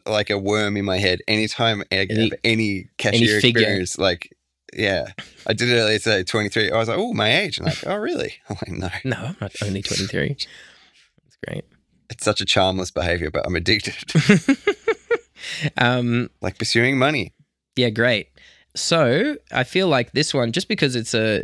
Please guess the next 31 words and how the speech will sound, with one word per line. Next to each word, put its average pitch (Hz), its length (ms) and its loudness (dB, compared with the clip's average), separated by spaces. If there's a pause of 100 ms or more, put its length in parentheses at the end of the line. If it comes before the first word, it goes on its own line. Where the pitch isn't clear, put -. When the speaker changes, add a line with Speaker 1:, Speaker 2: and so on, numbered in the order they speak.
(120)
Speaker 2:
topic 120 280 -4
that 110 100 -10
people, 78 380 -2 (200)
um, 110 240 -2
get 104 160 -4
spicy 95 360 -2
on, 127 160 -2
I 165 60 -4
feel 120 180 -2
like 110 280 -2
if - 140 -6
we're 110 80 2
gonna 127 280 0
ever 123 400 2 (440)
continue 139 500 2
the 113 180 2
exhortation 107 640 -2
for, 98 240 -2
uh, 95 240 0
for - 140 -4
you, 123 300 2
the 131 100 -2
listenership, 113 640 -2
Speaker 1:
Mm. 110 440 -2
Speaker 2:
to 104 440 0
engage 110 380 0
with 104 100 -4
us 101 160 -4
with 101 140 -4
your 98 100 -4
thoughts - 840 -4